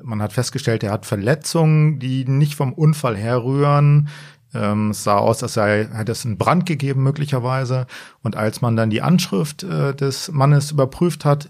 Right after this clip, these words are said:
stieß man in der Wohnung einige hundert Meter entfernt auf eine zweite Leiche, die einer Frau.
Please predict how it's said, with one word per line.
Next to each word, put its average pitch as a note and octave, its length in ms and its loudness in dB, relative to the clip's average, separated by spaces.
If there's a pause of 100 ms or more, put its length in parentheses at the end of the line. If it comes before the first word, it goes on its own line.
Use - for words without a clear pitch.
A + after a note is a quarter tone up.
stieß - 380 0
man D3 240 4
in C#3 260 4
der C3 160 4
Wohnung C3+ 540 2
einige D#3 340 2
hundert C3+ 240 2
Meter B2 280 -2
entfernt B2 680 0
auf A2 160 -6
eine G#2+ 200 -4
zweite A2 400 0
Leiche, A2 680 -2
die G#2+ 180 -4
einer G2 220 -2
Frau. D#2+ 500 -10